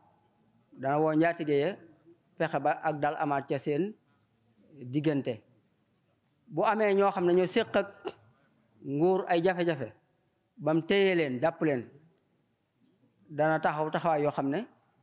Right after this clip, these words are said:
ba ñooñu ñu woya-, ñu yolomal leen, bàyyi leen, te lu ca war dana ko def ba ñooñu amaat jàmm.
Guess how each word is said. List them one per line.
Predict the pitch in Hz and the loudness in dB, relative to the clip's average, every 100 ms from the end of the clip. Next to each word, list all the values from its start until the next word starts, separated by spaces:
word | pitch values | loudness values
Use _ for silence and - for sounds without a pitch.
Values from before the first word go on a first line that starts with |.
| _ _ _ _ - | _ _ _ _ -12
ba | 135 151 | -2 2
ñooñu | 165 160 151 | 2 2 2
ñu | 151 | 2
woya-, | 147 175 185 165 | 4 2 2 0
ñu | 151 | 0
yolomal | 165 190 190 170 | 2 2 2 2
leen, | 151 139 131 | 0 0 0
bàyyi | 156 165 | 0 2
leen, | 156 143 190 - _ _ _ _ _ _ | 2 0 -4 -10 _ _ _ _ _ _
te | - | -2
lu | 143 | 0
ca | 156 185 | 2 2
war | 160 165 - - - _ _ _ _ _ _ _ _ _ | 0 -2 -10 -14 -14 _ _ _ _ _ _ _ _ _
dana | 143 143 | -4 -2
ko | 139 | -2
def | 139 - - - _ _ _ _ _ _ 123 151 _ - _ _ _ _ _ _ - | -2 -4 -12 -20 _ _ _ _ _ _ _ _ _ -20 _ _ _ _ _ _ -6
ba | 143 | -2
ñooñu | 147 147 151 | 0 0 -2
amaat | 147 143 - - _ _ _ _ _ _ _ _ _ _ - | -2 -4 -6 -14 _ _ _ _ _ _ _ _ _ _ -6
jàmm. | 143 147 131 | -4 -2 -6